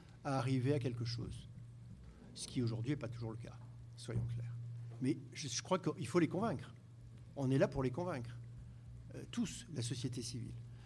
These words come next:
Deuxièmement, il faut des entreprises innovantes. Parce que, euh, tout ce qu'on raconte, s'il n'y a pas les matériaux, les produits, euh, qui transforment, si on continue à couler du béton, pour dire simplement les choses,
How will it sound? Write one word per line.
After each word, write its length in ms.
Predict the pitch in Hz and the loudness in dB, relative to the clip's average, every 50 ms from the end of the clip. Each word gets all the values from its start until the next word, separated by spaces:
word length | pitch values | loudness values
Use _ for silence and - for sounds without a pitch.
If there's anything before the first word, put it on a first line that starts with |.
| - - - 123 | -14 -8 -4 4
Deuxièmement, 680 | 117 160 175 165 175 180 170 156 165 190 220 247 - - - - - - - | 6 6 8 8 8 8 8 8 6 4 4 2 -2 -4 -10 -12 -12 -4 -2
il 80 | 135 - | -2 0
faut 160 | - 196 180 | 4 4 4
des 140 | 151 143 151 | 6 6 4
entreprises 460 | 156 147 147 143 123 - 180 175 143 | 4 4 4 2 2 4 4 4 4
innovantes. 560 | 135 131 135 127 131 127 107 120 - - - - - - - - - - - - - - - - - - - - - - - - - - - | 4 4 4 4 4 2 0 0 -4 -6 -6 -8 -10 -12 -12 -14 -14 -14 -14 -14 -12 -12 -12 -14 -14 -14 -16 -16 -16 -16 -16 -16 -14 -8 -2
Parce 200 | - 120 117 - | 0 0 0 0
que, 120 | - - 147 | 4 6 8
euh, 400 | 151 160 151 131 117 113 113 113 | 8 8 8 8 6 6 4 2
tout 180 | 120 - - | 0 -2 -2
ce 80 | - - | -4 -2
qu'on 560 | - - 135 131 131 127 123 120 117 113 117 | 0 2 4 6 6 6 6 6 6 4 4
raconte, 580 | 113 120 117 117 120 165 196 220 180 - 143 120 | 6 4 4 4 4 4 2 2 2 2 2 2
s'il 180 | 120 120 127 | 2 2 2
n'y 40 | 127 | 2
a 60 | 120 | 4
pas 160 | 117 - 127 | 4 4 4
les 80 | 120 117 | 6 6
matériaux, 560 | 117 120 117 - 123 117 117 117 123 143 156 | 6 6 6 6 6 4 4 4 4 4 4
les 80 | 139 120 | 4 4
produits, 520 | 117 - 123 117 113 120 120 117 - - - - - - - - - | 2 2 2 4 4 6 6 6 6 4 4 2 2 2 2 2 2
euh, 160 | 117 107 110 117 | 2 2 2 2
qui 160 | - - - | 2 0 0
transforment, 420 | - 120 107 - - 185 226 196 | 0 0 0 2 2 2 2 2
si 100 | - - | 0 0
on 60 | 127 | -2
continue 400 | 120 123 131 120 - 135 135 135 | -2 0 -2 -2 0 2 2 2
à 20 | 135 | 2
couler 280 | 127 117 135 131 131 | 2 2 2 2 2
du 80 | 127 127 | 2 2
béton, 340 | 123 127 120 127 - 131 120 | 2 0 0 2 0 -2 0
pour 180 | 113 120 120 117 | -2 -2 -4 -4
dire 140 | 113 110 - | -6 -6 -6
simplement 480 | - 131 117 117 120 127 123 139 143 131 | -6 -6 -6 -4 -4 -2 -2 0 0 0
les 80 | 120 110 | -2 -4
choses, 360 | 120 151 151 139 120 117 | -2 -2 -2 -2 -2 -2